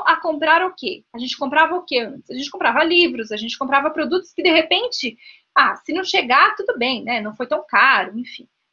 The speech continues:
Isso foi mudando. Aí a gente compra hoje roupas, a gente compra calçados, coisas que antes a gente queria provar,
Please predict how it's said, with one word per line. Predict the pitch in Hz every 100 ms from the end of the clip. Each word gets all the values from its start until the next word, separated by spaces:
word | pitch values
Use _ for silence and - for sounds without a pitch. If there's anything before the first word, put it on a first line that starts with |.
| _
Isso | - 208 196
foi | - 180
mudando. | 208 320 415 415 262 175 - _ _ _ _
Aí | 190 196 233
a |
gente | 254 247
compra | - 277 269 247
hoje | 196 180
roupas, | - 302 320 220 - 180
a | 185
gente | 208 -
compra | - 202 190
calçados, | 262 311 - 359 359 262 202 -
coisas | 240 277 285
que | 277
antes | 285 294
a | 311
gente | 269 285 -
queria | 269 302
provar, | 302 247 330 220 247 262 214